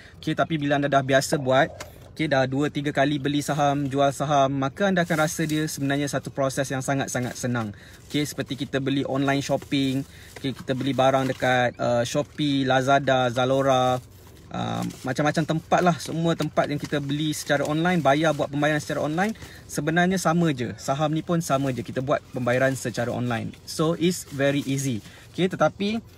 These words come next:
bagi anda yang manja sangatlah, yang nak suruh saya tunjuk juga,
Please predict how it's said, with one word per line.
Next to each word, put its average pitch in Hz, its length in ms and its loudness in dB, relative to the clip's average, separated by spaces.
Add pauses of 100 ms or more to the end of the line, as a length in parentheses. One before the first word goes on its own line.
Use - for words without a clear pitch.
(180)
bagi 143 240 2
anda 165 200 4
yang 165 200 4
manja 156 400 4
sangatlah, 139 560 2
yang 139 160 0
nak 135 80 0
suruh 156 240 0
saya 147 200 0
tunjuk 156 320 2
juga, 143 320 4